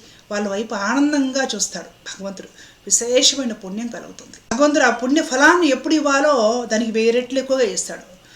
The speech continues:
భగవంతుడి హృదయం అది. మనం చేసిన, చేసినంత పుణ్యమే ఇవ్వడాయన. మనం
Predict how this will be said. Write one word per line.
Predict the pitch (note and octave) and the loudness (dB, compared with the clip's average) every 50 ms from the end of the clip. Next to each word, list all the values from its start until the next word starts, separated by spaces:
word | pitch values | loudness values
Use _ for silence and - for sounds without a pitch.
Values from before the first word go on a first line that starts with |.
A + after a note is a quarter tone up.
| - - - - G#3 | -20 -20 -14 -10 -8
భగవంతుడి | G#3 A#3+ C4 D#4 D#4 D#4 C#4 B3+ | -4 -2 0 0 0 0 -2 -2
హృదయం | A3 A#3+ A3 G#3+ B3 B3 A3+ G3+ | -2 -2 -4 -4 -4 -4 -4 -6
అది. | F3+ - - - - - - - - - _ - | -8 -10 -14 -20 -20 -20 -20 -20 -20 -14 _ -4
మనం | A3 A#3+ B3 A#3+ - | -2 -2 -2 0 0
చేసిన, | B3 C4 C#4 - C4+ D4 D4+ D4 C#4 - - | 0 0 0 0 0 0 0 0 0 0 0
చేసినంత | B3+ C4+ C4+ C#4+ C#4 B3+ C4+ - C4 | 0 0 0 -2 -4 -4 -4 -4 -2
పుణ్యమే | B3+ B3 C4 C4+ | -2 -2 0 0
ఇవ్వడాయన. | C4 A3 A3+ C4 C#4 C4+ B3+ G#3 F3+ E3 D#3+ - - - - _ - - - - - - - | -2 -2 -2 -2 -4 -4 -4 -6 -8 -10 -12 -14 -16 -18 -20 _ -20 -20 -18 -18 -14 -8 -4
మనం | A3+ B3 C4 B3+ | -2 -2 -2 0